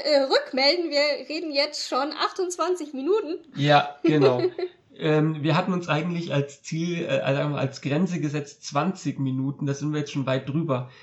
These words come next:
Speaker 2: Ich denk, ähm, ich denk, wir sollten an der St-, ich glaub auch, ich glaub auch, wir sind an einem guten Punkt, um den Sack zuzubinden, oder?
Speaker 1: Ja, find ich auch.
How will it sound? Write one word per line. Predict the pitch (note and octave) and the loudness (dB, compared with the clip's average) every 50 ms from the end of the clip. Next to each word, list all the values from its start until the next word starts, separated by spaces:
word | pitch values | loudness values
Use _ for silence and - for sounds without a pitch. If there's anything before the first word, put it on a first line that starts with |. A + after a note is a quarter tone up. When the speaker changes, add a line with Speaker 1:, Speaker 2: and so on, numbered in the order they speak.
| - _ _ | -20 _ _
Speaker 2:
Ich | F#3 C3+ - - | -6 -6 -4 -2
denk, | - D#3 E3+ G3 G#3 - | 0 2 4 4 2 2
ähm, | F#3+ - E3+ E3 E3 E3+ E3 E3 D#3+ C#3+ G#2+ G#2 A#2 - - | 0 0 2 2 2 2 0 -2 -4 -6 -8 -8 -12 -12 -10
ich | - C#3+ - | -8 -8 -6
denk, | E3+ F3 E3+ F3+ | -6 -6 -6 -6
wir | F3 | -4
sollten | - F3 F3 F3 F3 | -2 -2 0 0 0
an | E3 D3+ | 0 0
der | D3 E3+ E3 | 0 -2 -2
St-, | - C#3 | -4 -6
ich | - - - | -10 -10 -4
glaub | C#3+ D3+ D3+ - | -2 -2 0 0
auch, | - C3+ - - - | -2 -4 -4 -6 -8
ich | - C#3 - | -10 -8 -4
glaub | D3+ D3+ D3 | -4 -4 -2
auch, | D3+ C3+ B2+ | -4 -4 -6
wir | C3 | -8
sind | - D#3+ D#3+ | -6 -4 -4
an | D3+ | -2
einem | C#3+ C#3+ | -4 -2
guten | - D#3+ D#3+ E3 C#3 | -4 -4 -4 -4 -4
Punkt, | - - D#3+ E3+ E3 | -4 -6 -6 -6 -4
um | - C#3+ | -2 -2
den | C3+ C3 C3 | -2 -2 -2
Sack | C3 B2 - - | -6 -10 -10 -10
zuzubinden, | - E3 - - A#2 - C3 A#2+ A#2+ C3+ B2 | -10 -10 -8 -8 -8 -8 -8 -8 -8 -10 -10
oder? | B2 C3 C3+ C#3+ - _ _ | -8 -8 -8 -8 -10 _ _
Speaker 1:
Ja, | B3+ A#3+ A3 G#3+ G#3+ A3 | -4 -2 -2 -2 -2 -4
find | - B3 A3 G3+ | -8 -10 -12 -12
ich | G3+ G3+ | -10 -10
auch. | G3 G3 G#3+ | -10 -10 -10